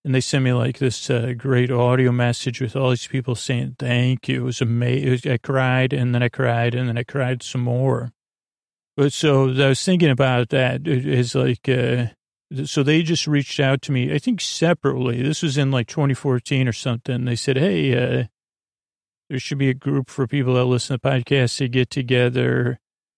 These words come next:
And I don't know what I said back, like, basically, like, uh, yeah, between the, my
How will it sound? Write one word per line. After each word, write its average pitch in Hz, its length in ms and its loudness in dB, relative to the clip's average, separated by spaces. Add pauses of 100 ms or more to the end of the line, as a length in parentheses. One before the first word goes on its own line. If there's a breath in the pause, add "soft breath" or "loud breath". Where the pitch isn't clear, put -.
(640)
And 127 120 2
I 147 60 4
don't 165 140 4
know 143 100 6
what 139 140 4
I - 20 2
said 123 280 0
back, 123 340 0
like, 123 180 -2
basically, 127 640 0
like, 123 340 -4
uh, 139 40 -4
yeah, 131 360 -2
between 131 460 0
the, 120 180 -2
my 123 260 -2